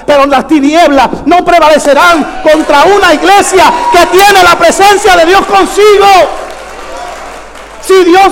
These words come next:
es conmigo, ¿quién contra mí? Y por si acaso no es esta iglesia, ¿sabe? No es esta iglesia.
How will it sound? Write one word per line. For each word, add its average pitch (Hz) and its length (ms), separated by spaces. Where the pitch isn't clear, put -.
es 359 120
conmigo, 370 580
¿quién 370 280
contra 359 440
mí? 359 340
Y 262 120
por 294 160
si 285 80
acaso 285 320
no 269 80
es 262 80
esta 269 160
iglesia, 226 380
¿sabe? 190 360
No 214 80
es - 20
esta 214 120
iglesia. 175 460